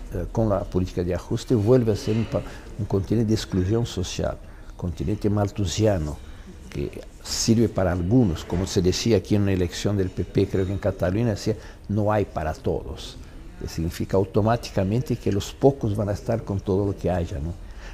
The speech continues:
Lo que parecía una política progresista, a lo mejor incluso identificada con la socialdemocracia, que era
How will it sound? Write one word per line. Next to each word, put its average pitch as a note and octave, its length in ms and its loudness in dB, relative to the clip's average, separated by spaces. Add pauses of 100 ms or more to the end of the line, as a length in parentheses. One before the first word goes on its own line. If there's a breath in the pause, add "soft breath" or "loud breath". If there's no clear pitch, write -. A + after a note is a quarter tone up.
Lo A2 120 2
que B2+ 120 2
parecía A#2+ 720 6
una A2 160 2
política G2 400 0
progresista, F#2+ 840 2
a F#2 60 0
lo F#2 80 0
mejor G2 320 0
incluso A2 260 0
identificada G#2+ 600 2
con G2+ 80 -4
la G2+ 80 0
socialdemocracia, E2+ 1000 -2
que - 100 -2
era G2+ 160 0